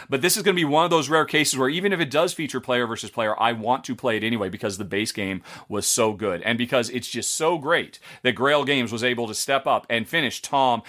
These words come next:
and Luke and James's work, uh, to give us Cold War.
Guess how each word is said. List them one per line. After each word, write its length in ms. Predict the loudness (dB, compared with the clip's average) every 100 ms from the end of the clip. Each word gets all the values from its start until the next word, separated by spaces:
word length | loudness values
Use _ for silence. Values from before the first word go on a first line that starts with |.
| -10 -2
and 220 | 0 2
Luke 200 | -2 -2 -4
and 160 | -4
James's 720 | -2 -2 -2 0 -2 -4 -8
work, 460 | -4 2 2 2 -8 -16 -8 2
uh, 400 | 4 6 6 4
to 160 | 0 0
give 220 | 2 2
us 280 | 0 -4 -8
Cold 500 | -8 -2 0 -2 -6
War. 360 | -8 -10 -10